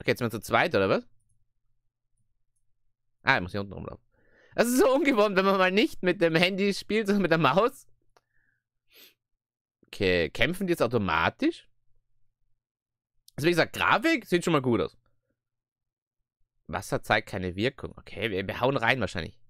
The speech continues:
Darf jetzt einmal, ich will kämpfen. Ja, Schlacht beginnt. Okay, es läuft automatisch. Und wir können aber auch draufdrücken, eine Spezialfähigkeit einzusetzen. Uh.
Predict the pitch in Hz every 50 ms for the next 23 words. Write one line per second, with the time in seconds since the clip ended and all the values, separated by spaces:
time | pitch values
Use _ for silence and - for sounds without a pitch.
0 | - _ - 127 147 - - 156 160 151 127 - - - 127 156 139 - 165 170
1 | 165 - - - 147 165 151 156 - - 185 180 190 - - 196 185 160 147 101
2 | - - - _ _ _ _ _ _ _ _ _ _ _ - - 131 120 113 -
3 | 127 139 143 - - 131 131 - - 131 113 104 104 104 104 104 110 120 135 151
4 | 165 - - - 233 247 269 - - - - _ _ - 135 143 139 139 - -
5 | - 139 - 233 214 196 190 180 180 - - 139 139 165 202 - - 190 180 -
6 | - 185 170 170 - - - 151 - - 127 127 151 185 - - 151 120 120 -
7 | 131 - - 98 104 104 - 123 - - 117 110 - - - 202 - - 123 139
8 | 175 240 262 202 127 101